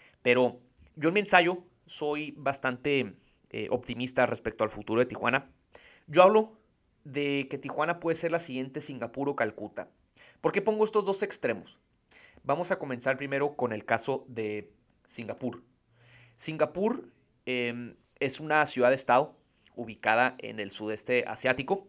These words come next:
Es un caso muy interesante porque fue una colonia británica hasta finales de la Segunda Guerra Mundial.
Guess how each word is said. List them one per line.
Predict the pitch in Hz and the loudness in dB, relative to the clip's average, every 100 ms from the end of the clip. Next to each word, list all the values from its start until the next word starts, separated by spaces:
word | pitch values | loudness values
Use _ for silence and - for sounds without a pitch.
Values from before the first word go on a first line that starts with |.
| _ _ _ _ _ _ _ _ _ | _ _ _ _ _ _ _ _ _
Es | 117 120 160 | -4 -4 -4
un | |
caso | 143 139 160 147 | 0 2 2 -2
muy | 135 147 | -4 -6
interesante | 147 147 117 117 120 - | -2 -2 0 -2 -2 -6
porque | - 117 110 110 _ 107 104 104 - _ _ _ _ _ _ _ - - - | -2 2 2 0 _ -4 -4 -6 -16 _ _ _ _ _ _ _ -20 -20 -20
fue | - - 147 151 151 _ _ | -6 4 6 4 0 _ _
una | 143 135 143 135 - _ | -8 0 2 2 0 _
colonia | 131 123 123 | 0 2 2
británica | 135 120 113 131 156 151 _ _ _ _ _ _ | 0 2 0 4 2 0 _ _ _ _ _ _
hasta | 117 - - 107 107 104 104 87 _ | -2 -2 0 2 2 0 -4 -10 _
finales | - 117 110 123 | -10 -2 0 2
de | 123 | 2
la | 110 107 | 2 2
Segunda | - 104 110 120 | 0 -8 0 4
Guerra | 120 120 | 4 2
Mundial. | 107 113 160 | 4 4 4